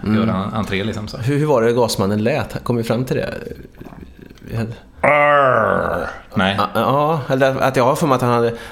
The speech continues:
Speaker 1: att vi hade väl någon tanke om att han hade dra-, dratt in helium, så att han,
Speaker 2: Ja, det är så.
Speaker 1: "Åh, stopp ett tag!"
Speaker 2: Ja, det är så pipröst.
Speaker 1: Ja, just det, att det blir
Speaker 2: Just
Speaker 1: lite
Speaker 2: det.
Speaker 1: roligt så här,
Speaker 2: Ja.
Speaker 1: men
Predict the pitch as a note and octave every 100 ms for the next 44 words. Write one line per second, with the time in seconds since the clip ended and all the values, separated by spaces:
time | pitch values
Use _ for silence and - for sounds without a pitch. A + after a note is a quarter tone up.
0 | - A#2 B2 A#2 A#2 A#2 A#2 A2+ B2 A2
1 | G#2 G2+ G#2+ G#2+ G#2 - A2 A2 A2 G#2+
2 | A2+ F#2 F2+ A#2 A#2 A2+ A2+ A2+ - -
3 | - - - G2+ A4 A4 G4+ F#4+ E4 -
4 | A4+ A4+ G4+ F4 F4+ G4+ A4+ A#4+ - A#2+
5 | C3 A2+ G3+ D#3+ F3+ E3 E3+ - G2 A#2
6 | A2+ A2 A#2 A#2 A2 G#2 F#2+ G2+ G2 G2
7 | G2+